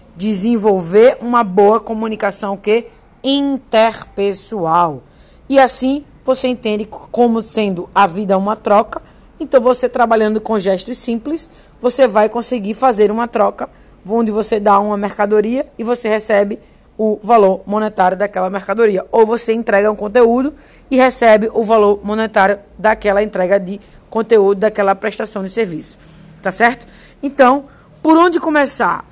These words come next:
Vamos agora aprender a desenvolver a expertise de negociação. Então, seja expert em negociação, tá? E, para isso,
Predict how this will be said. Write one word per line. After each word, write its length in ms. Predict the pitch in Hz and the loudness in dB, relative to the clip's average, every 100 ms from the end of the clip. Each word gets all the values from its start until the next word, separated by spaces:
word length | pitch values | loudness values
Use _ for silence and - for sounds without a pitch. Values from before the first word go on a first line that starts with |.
| - _ | -20 _
Vamos 320 | 202 208 220 | -2 0 0
agora 440 | 247 220 226 254 277 - _ | 0 2 4 2 0 -10 _
aprender 760 | 220 254 - 269 240 196 226 - | 0 0 2 0 2 4 4 2
a 220 | 202 202 | -2 -2
desenvolver 1200 | 175 147 254 302 208 254 262 226 196 156 190 208 - | -2 -4 0 0 0 -2 0 0 0 0 -2 -2 -2
a 200 | - - - _ - _ _ _ _ | -2 -2 -4 _ -20 _ _ _ _
expertise 920 | 269 269 - 254 - - 247 247 262 302 - _ _ _ | -4 -4 -4 -6 -8 -4 -2 -2 -4 -6 -14 _ _ _
de 400 | 180 170 220 240 | -6 4 4 4
negociação. 880 | 208 220 247 220 240 240 240 220 202 | -2 0 0 2 0 0 -2 -2 -4
Então, 200 | 196 226 | -6 -10
seja 460 | 208 - 262 247 - | -10 0 0 0 -6
expert 540 | 240 240 - 220 208 - _ | -8 -10 -8 -6 -6 -8 _
em 120 | 226 226 | -8 -4
negociação, 720 | 208 196 202 214 - 160 117 _ | -2 -2 -4 -6 -6 -10 -16 _
tá? 200 | 147 185 - _ - _ _ _ _ _ | -8 -8 -10 _ -20 _ _ _ _ _
E, 200 | 285 208 | -2 -2
para 480 | - - 285 311 254 | -4 2 4 4 2
isso, 400 | 220 214 - | 2 -4 -8